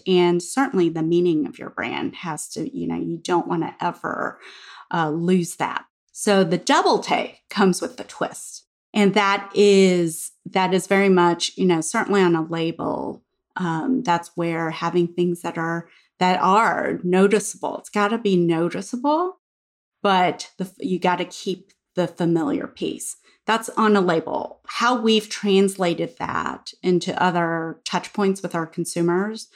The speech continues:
would be if you notice the music. The music is actually really important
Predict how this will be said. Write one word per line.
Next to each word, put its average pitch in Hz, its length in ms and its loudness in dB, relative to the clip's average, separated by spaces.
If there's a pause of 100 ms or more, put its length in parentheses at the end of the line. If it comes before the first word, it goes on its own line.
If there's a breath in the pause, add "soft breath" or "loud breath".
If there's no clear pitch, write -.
(340 loud breath)
would 190 160 0
be 175 260 2
if 170 120 -4
you 175 80 2
notice 180 400 0
the 180 140 -2
music. 175 480 0 (640)
The 190 80 2
music 202 360 2
is 196 120 -2
actually 185 320 -2
really 175 320 0
important 208 640 0